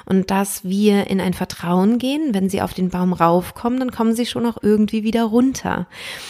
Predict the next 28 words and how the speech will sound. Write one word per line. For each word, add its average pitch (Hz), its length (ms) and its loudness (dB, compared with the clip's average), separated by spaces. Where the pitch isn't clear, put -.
Und 208 460 2
ich 202 180 0
kenne 262 360 0
das 220 200 -4
Problem, 220 680 2
dass - 320 -4
man 196 520 0
Angst 214 440 0
haben 180 280 -2
kann. 170 340 -6
Also 185 380 0
gerade 196 480 2
mit 196 280 0
Höhe 233 300 6
bin 196 140 2
ich - 180 -4
zum 220 140 0
Beispiel 202 260 0
total 196 300 2
empfindlich 202 580 2
und 185 80 2
ich 185 100 -2
habe 190 100 -4
total 196 400 -2
Angst, 208 360 2
wenn 175 120 4
meine 160 200 0
Kinder 180 420 0